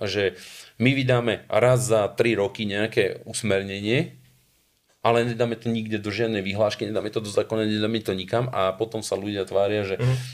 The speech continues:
Speaker 1: nemusím robiť vôbec nič.
Speaker 2: No, je to tak, no.
Speaker 1: Ale zase musím povedať, máme tu, jak som povedal, máme tu veľa developerov, ktorí, ktorí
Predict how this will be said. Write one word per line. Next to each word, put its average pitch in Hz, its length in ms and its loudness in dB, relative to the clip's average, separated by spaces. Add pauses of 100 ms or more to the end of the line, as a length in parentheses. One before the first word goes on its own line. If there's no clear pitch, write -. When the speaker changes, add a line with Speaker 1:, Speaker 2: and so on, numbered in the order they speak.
(280)
Speaker 1:
nemusím 110 400 0
robiť 87 160 0
vôbec 80 260 -4
nič. - 340 -16
Speaker 2:
No, - 280 -8
je - 80 -20
to - 100 -16
tak, 104 160 -8
no. - 140 -14 (380)
Speaker 1:
Ale 120 180 4
zase 123 160 0
musím 131 260 -2
povedať, 107 380 2
máme 117 320 -2
tu, - 80 -4
jak 101 160 2
som - 120 -6
povedal, 90 280 -4
máme 98 240 -4
tu 90 120 -12
veľa 90 280 2
developerov, 85 560 -2
ktorí, 92 320 -4 (300)
ktorí 92 420 0